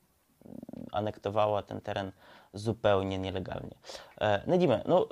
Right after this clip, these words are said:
zacznijmy od tego. E, m, na pewno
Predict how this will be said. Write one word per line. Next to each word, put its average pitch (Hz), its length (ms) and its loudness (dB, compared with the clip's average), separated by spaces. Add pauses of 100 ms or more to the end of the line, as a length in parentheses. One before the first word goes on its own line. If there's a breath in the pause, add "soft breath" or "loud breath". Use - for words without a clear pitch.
zacznijmy 214 420 4
od 208 120 4
tego. 110 440 6
E, 110 600 6 (840)
m, 95 420 2 (560)
na 131 280 6
pewno 165 520 6